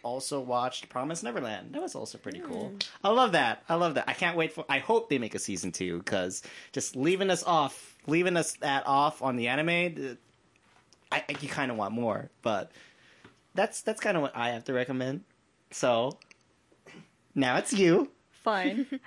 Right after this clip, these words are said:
Speaker 3: <laughs> I was gonna recommend Promise Neverland because it is very, very good. It is a very, very dark,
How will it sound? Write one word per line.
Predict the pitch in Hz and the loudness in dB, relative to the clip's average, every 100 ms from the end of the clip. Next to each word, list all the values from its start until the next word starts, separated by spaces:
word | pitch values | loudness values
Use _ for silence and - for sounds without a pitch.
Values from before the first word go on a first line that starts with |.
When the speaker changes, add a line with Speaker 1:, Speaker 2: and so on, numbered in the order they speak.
| - | -18
Speaker 3:
<laughs> | - _ | -20 _
I | 233 254 285 294 | 2 6 6 4
was | 247 240 233 | 2 2 4
gonna | 240 240 226 - _ _ _ _ _ | 4 6 4 2 _ _ _ _ _
recommend | 220 233 233 254 269 226 208 | 2 4 6 6 6 4 4
Promise | 226 220 220 | 4 4 2
Neverland | 202 202 208 240 269 220 | 2 2 2 0 -2 0
because | 240 285 262 | 4 6 6
it | |
is | 254 233 - 180 202 | 4 2 -4 -8 2
very, | 277 320 294 | 6 8 8
very | 247 220 | 8 6
good. | 208 202 196 | 6 6 6
It | - 226 | 4 4
is | 214 | 4
a | |
very, | 196 233 254 262 | 4 6 6 6
very | 240 226 226 | 6 6 6
dark, | 214 208 208 - | 6 4 2 -2